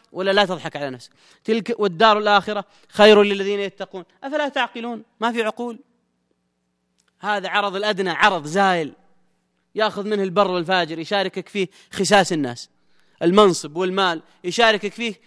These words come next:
خساس الناس. هذا تفضل على الدار الآخرة، ما في عقل، أفلا تعقلون؟ ما في لب، ما في فؤاد. لكن كما قال تعالى في قصة قارون: "وقال الذين أوتوا العلم ويلكم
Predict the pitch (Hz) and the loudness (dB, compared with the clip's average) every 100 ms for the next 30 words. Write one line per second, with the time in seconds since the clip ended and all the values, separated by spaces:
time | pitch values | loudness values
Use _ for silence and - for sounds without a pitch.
0 | _ _ 226 254 226 185 131 117 _ _ | _ _ -2 2 2 2 -12 -16 _ _
1 | _ _ _ _ _ - 220 254 233 220 | _ _ _ _ _ -6 2 2 2 0
2 | 262 220 220 202 208 202 185 - 190 170 | 0 0 2 2 2 0 -2 -10 -16 0
3 | 214 202 202 190 190 214 254 240 240 247 | 2 4 4 2 -4 0 0 0 -4 -6
4 | 254 - _ _ _ _ 214 254 247 240 | -10 -16 _ _ _ _ -4 2 4 4
5 | 233 - 240 254 - _ _ _ - 226 | 0 -2 -8 -10 -14 _ _ _ -2 0
6 | 240 247 254 170 - - 240 247 214 233 | 0 0 -2 -4 -18 -6 -4 -2 0 0
7 | 240 233 _ _ _ _ _ _ _ _ | 0 -2 _ _ _ _ _ _ _ _
8 | _ _ _ _ 165 190 196 208 208 196 | _ _ _ _ -6 -4 -2 -2 0 0
9 | 196 180 180 180 165 175 185 - 180 - | -2 -2 -4 -6 -8 -14 -18 -18 -18 -10
10 | 170 180 214 214 _ _ _ _ 156 196 | -8 -8 -12 -16 _ _ _ _ -8 -4
11 | 190 175 170 180 175 180 165 156 180 143 | -4 -4 -6 -8 -8 -10 -10 -8 -6 -6
12 | 143 185 196 185 180 120 | -2 0 0 0 -2 -6